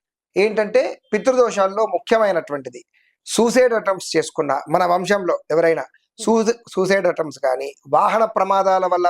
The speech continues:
మరణించినా కానీ, అగ్ని ప్రమాదాల వల్ల మరణించినా కానీ ఇవన్నీ కూడా పితృదోషాలు అవుతాయి.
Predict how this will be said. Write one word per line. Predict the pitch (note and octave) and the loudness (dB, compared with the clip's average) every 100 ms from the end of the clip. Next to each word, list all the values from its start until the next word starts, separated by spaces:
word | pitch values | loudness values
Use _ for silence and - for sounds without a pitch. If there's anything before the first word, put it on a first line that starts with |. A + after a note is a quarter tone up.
| E3+ | -2
మరణించినా | D3+ D#3+ - D3+ D3 | -6 -10 -6 -4 -2
కానీ, | B2+ C3 C3 - - - | -2 -4 -12 -20 -18 -4
అగ్ని | D#3+ F#3 | -2 0
ప్రమాదాల | A#3+ G#3+ G#3 G#3 G3+ G3+ | 0 0 0 0 0 2
వల్ల | G3 F#3+ F#3 | 0 0 -4
మరణించినా | D3 D#3+ E3+ D3+ D3 | -8 -8 -12 -6 -4
కానీ | C3+ B2+ C3 _ - _ | -2 -4 -10 _ -20 _
ఇవన్నీ | - G3 F#3+ B3+ E4 | 0 2 0 0 -2
కూడా | - G3 G#3 | 0 0 2
పితృదోషాలు | A3+ A#3 B3+ G#3+ F#3 D3+ D#3+ | 0 -2 -2 0 0 0 0
అవుతాయి. | D3 - | -2 -8